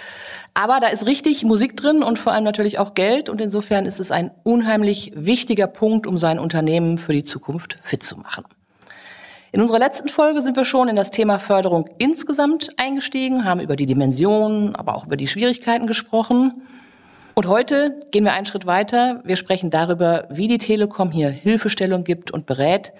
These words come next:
Es gibt nämlich ein ganz konkretes Angebot der Telekom und das heißt Schubkraft. Und was das ist und welchen Nutzen das bietet, darum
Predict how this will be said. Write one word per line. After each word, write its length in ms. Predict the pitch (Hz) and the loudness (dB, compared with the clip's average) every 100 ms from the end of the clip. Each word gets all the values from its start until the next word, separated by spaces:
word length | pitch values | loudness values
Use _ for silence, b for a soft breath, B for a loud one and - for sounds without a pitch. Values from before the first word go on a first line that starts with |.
| B B B | B B B
Es 120 | - | -10
gibt 180 | - - | -8 -4
nämlich 340 | 190 190 190 - | 0 0 0 0
ein 300 | 165 165 - | -2 -4 -4
ganz 300 | 156 269 - | -4 -4 -2
konkretes 520 | 208 190 208 202 - | -4 -2 -2 -2 -4
Angebot 460 | - 180 202 220 | -4 -4 -6 -4
der 80 | 220 | -4
Telekom 580 | 208 196 202 196 190 190 | -4 -4 -4 -2 -2 -4
und 140 | 175 | -6
das 140 | 160 - | -6 -2
heißt 280 | 180 - - - | -4 -4 -14 -10
Schubkraft. 800 | - 156 - - - - - - _ B B B B B | -4 -4 -4 -10 -12 -14 -16 -16 _ B B B B B
Und 100 | - | -4
was 140 | 185 | 0
das 160 | 190 - | -2 0
ist 240 | 330 - | -2 -2
und 100 | 196 | 0
welchen 260 | 175 175 165 | 0 0 0
Nutzen 280 | 262 - | 0 0
das 180 | 226 214 | 0 0
bietet, 560 | - 202 202 202 - - | -2 -2 -2 -4 -10 -2
darum 400 | 131 139 156 | 0 0 -2